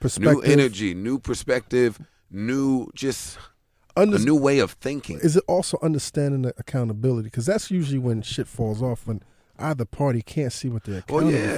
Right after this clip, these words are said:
Speaker 1: for.
Speaker 2: yeah, I wasn't there. I, I, I wasn't there to, I told, I told them both, "I wanna do my part. I cannot do it without the two of you being just as willing. This is not a me thing. It's not something I can do alone."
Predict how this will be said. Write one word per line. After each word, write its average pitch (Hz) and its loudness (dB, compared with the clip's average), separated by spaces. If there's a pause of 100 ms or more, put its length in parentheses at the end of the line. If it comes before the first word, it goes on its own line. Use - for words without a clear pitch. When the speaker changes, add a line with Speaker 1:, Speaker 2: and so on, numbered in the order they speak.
Speaker 1:
for. - -4
Speaker 2:
yeah, 123 2
I - 2
wasn't 127 -2
there. 123 2
I, 120 0
I, 123 -6 (120)
I 117 -6
wasn't 113 -4
there 110 -2
to, 101 0
I 101 -2
told, 123 0 (280)
I 117 -4
told 127 0
them 113 -2
both, 113 2
"I 95 -2
wanna 110 0
do 104 -4
my 98 0
part. 107 -2
I 92 -2
cannot 107 -6
do 101 2
it 95 -2
without 92 -4
the 87 -6
two 110 -8
of 87 -6
you 95 -4
being 95 -4
just 92 -6
as 85 -6
willing. 98 0 (360)
This 101 -6
is 101 -6
not 101 0
a 95 0
me 98 0
thing. 92 -6
It's 90 -6
not 90 -2
something 92 -2
I 82 0
can 87 -8
do 87 0
alone." 87 -2